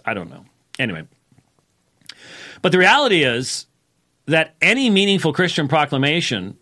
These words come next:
whether it's in urban areas, whether it's among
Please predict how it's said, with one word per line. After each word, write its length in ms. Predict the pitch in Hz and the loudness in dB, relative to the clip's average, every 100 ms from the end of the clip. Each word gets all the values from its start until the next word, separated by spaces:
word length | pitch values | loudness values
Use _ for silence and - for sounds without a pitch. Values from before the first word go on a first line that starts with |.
| _ - | _ -6
whether 380 | 131 156 156 | -2 0 2
it's 220 | 143 139 - | 0 0 -2
in 500 | 156 147 143 127 123 - _ - | 0 2 2 0 -4 -20 _ -2
urban 320 | 147 196 208 | 2 2 2
areas, 540 | 208 208 208 214 208 139 | 2 2 2 2 0 0
whether 320 | 143 139 135 | 0 0 0
it's 160 | 131 | 0
among 420 | 143 135 131 127 | 0 2 2 0